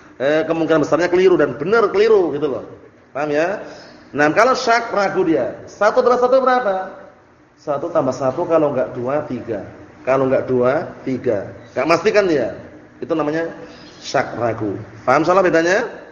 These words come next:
Ya, na'am barakallahu fiikum. Yang paling tinggi tingkatan yang mana? Ilm.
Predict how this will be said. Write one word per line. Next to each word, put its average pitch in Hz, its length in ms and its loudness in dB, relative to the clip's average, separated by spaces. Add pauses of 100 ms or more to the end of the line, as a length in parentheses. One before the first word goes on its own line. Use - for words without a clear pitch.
(120)
Ya, 131 160 -2
na'am 131 240 -4
barakallahu 120 400 -2
fiikum. 127 320 -2
Yang 165 160 4
paling 202 320 2
tinggi 190 240 0
tingkatan 202 320 2
yang 202 80 0
mana? 190 320 0 (1600)
Ilm. 135 480 2